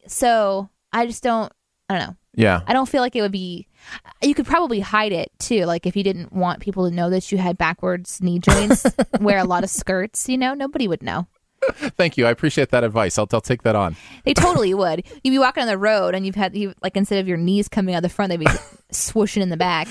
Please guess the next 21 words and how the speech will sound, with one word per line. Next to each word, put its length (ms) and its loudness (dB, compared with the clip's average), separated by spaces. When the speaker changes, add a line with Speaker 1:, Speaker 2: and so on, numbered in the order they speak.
Speaker 1:
It'd 280 -6
be 80 -2
so 260 -2
weird. 440 -4
Speaker 2:
That 180 -6
person 260 -2
is 80 -2
having 300 -2
problems. 640 0
Speaker 1:
<laughs> 0 -
This 180 -4
person 300 0
has 180 0
lots 300 -4
of 60 -18
problems. 520 -6
Speaker 2:
Did 120 -6
you 220 -10
find 140 6
another 220 4
one? 160 -2